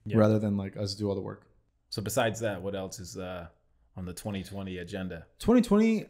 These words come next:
Speaker 2: honestly, I'm trying to actively stay away from opportunities
Speaker 1: What does that
Speaker 2: because
Speaker 1: mean?
Speaker 2: we'd like to more focus on the things we have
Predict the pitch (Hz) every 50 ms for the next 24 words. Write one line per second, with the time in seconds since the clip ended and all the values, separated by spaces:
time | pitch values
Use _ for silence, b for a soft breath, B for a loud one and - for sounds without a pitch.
0 | - - - 131 147 202 220 208 - - 226 220 - 147 143 135 - - 180 185
1 | 185 185 185 180 180 175 165 147 135 - - _ _ _ _ _ _ _ - 123
2 | 123 127 120 - 135 123 120 120 117 120 117 113 113 113 113 110 107 107 104 -
3 | - - - _ _ - - - - - 120 117 113 113 104 110 110 120 123 -
4 | - 147 151 151 151 151 151 - - - 143 139 - 160 - - 170 170 170 196
5 | 208 202 - - - - _ _ _ _ _ _ _ _ _ - 101 117 117 110
6 | 101 92 131 131 127 120 113 110 113 117 104 113 113 113 110 - 117 110 110 110
7 | 107 104 - 117 107 95 110 104 - 104 98 95 - 107 104 98 104 101 98 98
8 | 95